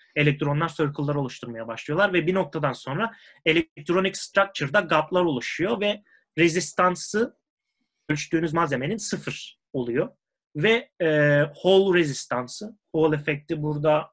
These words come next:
açmıyorum şimdi. E, a-, Hall rezistantında da platüler oluşuyor. Bu platülerde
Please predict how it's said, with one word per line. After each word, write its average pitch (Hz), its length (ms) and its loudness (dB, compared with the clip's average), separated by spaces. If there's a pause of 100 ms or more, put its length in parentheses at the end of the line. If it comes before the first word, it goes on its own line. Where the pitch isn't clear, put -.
açmıyorum 123 600 -6
şimdi. 139 460 -10 (500)
E, 135 40 0 (680)
a-, 92 180 -12 (1200)
Hall 196 220 4
rezistantında 151 680 -2
da - 120 -4
platüler 185 420 0
oluşuyor. 127 460 -4
Bu 165 100 -2
platülerde 190 880 0